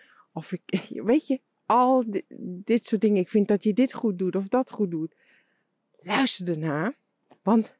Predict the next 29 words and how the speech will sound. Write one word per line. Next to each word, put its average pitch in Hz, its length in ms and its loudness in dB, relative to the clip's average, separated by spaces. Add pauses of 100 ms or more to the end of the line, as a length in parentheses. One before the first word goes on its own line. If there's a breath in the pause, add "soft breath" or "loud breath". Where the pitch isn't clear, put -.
(340)
jij 247 240 0
vult 220 280 0
misschien 170 380 -2
heel 214 280 2
iets - 180 -10
anders 196 320 -2
in 147 300 -8 (560)
voor 175 160 -4
hem. 147 320 -8 (1080 soft breath)
En 160 200 -4
niet 285 360 4
dat 320 200 0
je 294 100 0
dan 254 240 4
zegt 220 180 -4
van, 190 120 -2
"Ja, 165 120 -8
maar 170 220 -6 (260 soft breath)
kijk, 170 200 -2
omdat 151 280 0
hij 180 200 0
dat 302 180 -4
zegt, 247 200 -2
dan 226 160 4
ben 214 120 2
ik 202 100 -2
zo 185 120 -10
goed." 202 220 -2
Nee, 185 320 2